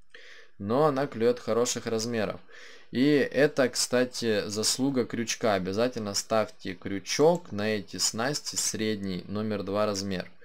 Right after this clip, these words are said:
Тогда у вас не будет проблем с поимкой нормальных экземпляров этой рыбы. Если поставите меньше, то тогда будут возникать у вас проблемы. И это будет плохо.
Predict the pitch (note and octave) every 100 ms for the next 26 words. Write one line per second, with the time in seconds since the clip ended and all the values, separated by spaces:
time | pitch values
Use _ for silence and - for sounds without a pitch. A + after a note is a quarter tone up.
0 | - - - - G#2+ G#2+ A2+ D3+ C#3+ A2+
1 | B2+ A2 A2 B2+ A2+ F#2+ - F#2+ G2+ C3
2 | C3 - G2 G#2 B2+ A#2+ G#2 F#2+ F2+ F#2
3 | - - G2 G2+ A2 A2 G2 - F#2+ G2+
4 | F#2+ G#2+ A2 G2+ - F#2 F#2 F#2 F#2 F2
5 | - - - - - - - - - -
6 | - - B2 B2+ B2+ C3 - C#3+ C#3 C3
7 | C3+ D3 F#3+ G3 - B2 - B2 C3+ A2+
8 | - - - - - - - - - -
9 | - - - - G#2+ A2 C3 D#3 B2+ B2+
10 | C3 A#2+ A2 G2+ G2 G#2 G2+ G2+ G#2 -
11 | A#2 A2 G#2+ F#2 F2 - - - - -
12 | - - - - A#2 B2+ A2 B2 - A#2
13 | G#2 -